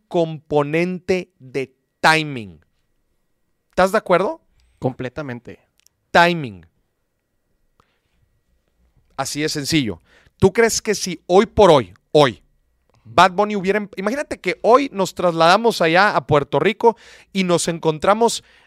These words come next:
Speaker 1: a Benito, <laughs> a Benito Martínez Ocasio, nos lo encontramos en el Econo de Paqueterito.
Speaker 2: Ajá.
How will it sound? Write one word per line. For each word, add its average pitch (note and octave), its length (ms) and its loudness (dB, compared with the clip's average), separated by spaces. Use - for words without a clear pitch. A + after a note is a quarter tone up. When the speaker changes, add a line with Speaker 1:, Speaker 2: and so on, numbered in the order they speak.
Speaker 1:
a E3 220 2
Benito, F#3 880 0
<laughs> - 320 -8
a D3+ 120 -2
Benito D#3+ 300 0
Martínez F#3+ 560 -2
Ocasio, F3 440 2
nos E3 160 2
lo D3 80 0
encontramos E3 600 -4
en D#3+ 120 -4
el C#3+ 120 -2
Econo G3 520 2
de D#3 140 0
Paqueterito. C3 720 -6
Speaker 2:
Ajá. - 300 -20